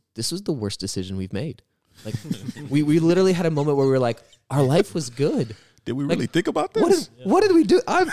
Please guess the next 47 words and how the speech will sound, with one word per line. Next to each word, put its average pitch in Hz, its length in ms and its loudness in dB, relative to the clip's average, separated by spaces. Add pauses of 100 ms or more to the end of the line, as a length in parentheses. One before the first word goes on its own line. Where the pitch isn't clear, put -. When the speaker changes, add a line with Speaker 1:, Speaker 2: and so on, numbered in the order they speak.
Speaker 1:
I'm 302 260 2
not, 302 260 2 (180)
I'm 175 280 2
not 160 240 2
cut 175 120 -4
out 156 180 -2
for 165 80 -4
this. 117 240 -4
I 120 80 -6
don't 139 180 0
have 131 100 -6
the 113 80 -4
patience 233 380 -10
for 240 120 -4
this. 220 320 -4 (240)
I - 80 0
can't 131 220 -2
get - 80 -6
this 117 140 -6
child - 340 -4
to 202 60 -2
sleep. - 420 -4
I'm 127 220 -6
clearly 175 420 -10
a 131 40 -10
failure 131 340 -8
as 113 120 -10
a - 40 -16
father 110 360 -4
already, 113 440 -6
and 101 80 -8
I'm 107 100 -6
only 110 160 -6
thirty-six 104 460 -8
hours 95 280 -8
into 92 160 -12
it. 85 60 -12
I 92 80 -10
can't - 180 -12
do 101 100 -10
this. 92 280 -12
I'm 127 100 -12
going 107 160 -6
home. 92 260 -8
Send - 600 -6
her 117 60 -4
back. 90 300 -10